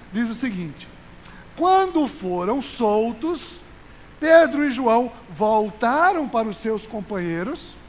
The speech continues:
e contaram tudo o que os chefes dos sacerdotes e os líderes religiosos lhes tinham dito." Eles tinham dito, sabe o que é que eles tinham dito? Tinham dito o seguinte: "Calem-se, calem-se, parem com isso, saiam daqui."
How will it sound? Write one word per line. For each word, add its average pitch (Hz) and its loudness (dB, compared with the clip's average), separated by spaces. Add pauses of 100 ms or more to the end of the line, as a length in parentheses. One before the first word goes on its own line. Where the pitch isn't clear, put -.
(420)
e 285 4
contaram 285 2 (140)
tudo 311 4 (200)
o 233 -8
que 269 -8
os 254 -2
chefes 240 -2
dos 226 -10
sacerdotes 196 -2 (260)
e 240 0
os 233 -2
líderes 269 2
religiosos 214 0 (320)
lhes 214 -6
tinham 247 -4
dito." 226 0 (1160)
Eles 185 -2
tinham 247 -2
dito, 226 -4
sabe 247 -2
o - -6
que 214 -4
é 233 -2
que 208 -6
eles 202 -4
tinham 202 -8
dito? 233 -4 (260)
Tinham 220 -8
dito 240 -8
o - -16
seguinte: 196 -6
"Calem-se, 220 0 (680)
calem-se, 254 0
parem 330 2
com 339 -2
isso, 294 2 (240)
saiam 339 2
daqui." 277 0